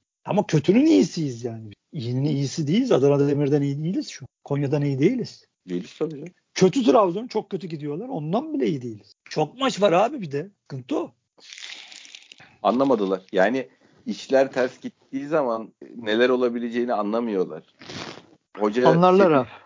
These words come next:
Speaker 2: hoca sevilirken, işler iyiyken, oyuncular şeyken, galibiyetler gelirken falan herke-, herkes, herkes birbirine sempatiktir. İki üç tane işte bu-, bugün Batshuayi'nin yuhalanması gibi bir yuhalanma, bir bilmem ne daha, bir o, bir bu başladığı zaman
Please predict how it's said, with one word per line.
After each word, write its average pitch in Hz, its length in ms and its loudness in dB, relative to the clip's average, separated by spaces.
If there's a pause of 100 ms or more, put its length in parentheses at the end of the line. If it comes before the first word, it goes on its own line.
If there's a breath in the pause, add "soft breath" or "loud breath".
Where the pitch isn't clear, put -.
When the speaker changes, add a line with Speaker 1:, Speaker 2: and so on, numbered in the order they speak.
(220 loud breath)
Speaker 2:
hoca 117 260 2
sevilirken, 131 720 0
işler 113 360 2
iyiyken, 123 440 2
oyuncular 117 600 2
şeyken, 120 580 -2 (200)
galibiyetler 113 680 2
gelirken 120 500 -4
falan 113 260 -2
herke-, 120 340 -2
herkes, 120 320 -2
herkes 117 360 -2
birbirine 104 360 -6
sempatiktir. - 800 -10 (160)
İki - 220 -6
üç 120 140 -4
tane 120 320 4
işte 101 400 -4
bu-, - 160 -10
bugün 120 220 0
Batshuayi'nin 120 480 2
yuhalanması 117 760 2
gibi 110 280 -6
bir 120 80 -2
yuhalanma, 117 680 2
bir 127 120 -4
bilmem 120 340 -2
ne 117 120 -2
daha, 110 220 4
bir 139 200 -2
o, 117 260 2
bir 131 160 -2
bu 120 140 -4
başladığı 120 480 0
zaman 147 280 -2